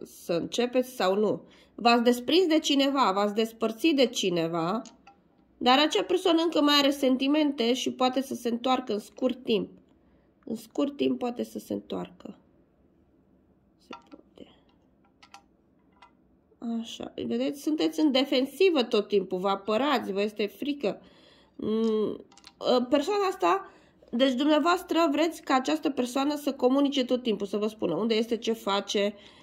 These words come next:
să fie, deci, un pic, ă, nu dependentă, dar, ă, oricum, ă, nu sunteți, nu acceptați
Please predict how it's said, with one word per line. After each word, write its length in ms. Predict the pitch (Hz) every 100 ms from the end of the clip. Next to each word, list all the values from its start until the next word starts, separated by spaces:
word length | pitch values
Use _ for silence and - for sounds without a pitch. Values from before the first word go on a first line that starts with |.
| - _
să 180 | -
fie, 680 | 214 254 240 226 226 220 214 202
deci, 460 | - - - - _ - _ _ _ 247 240 - _ _ _ _ _ - - - _
un 360 | - - 233 214
pic, 360 | 214 226 226 226
ă, 420 | 208 190 196 196 _ _ -
nu 220 | 233 392
dependentă, 760 | 453 415 285 226 233 262 285
dar, 240 | 247 240 247
ă, 300 | 254 240 240
oricum, 680 | 247 262 - 277 196 160 - - _ _ _ _ _ _ _ - -
ă, 80 | 202 196 -
nu 200 | - 247
sunteți, 880 | 269 285 269 247 233 - - - - _ _ _ _ _
nu 140 | - 294
acceptați 1080 | 311 311 240 - - 220 196 - - -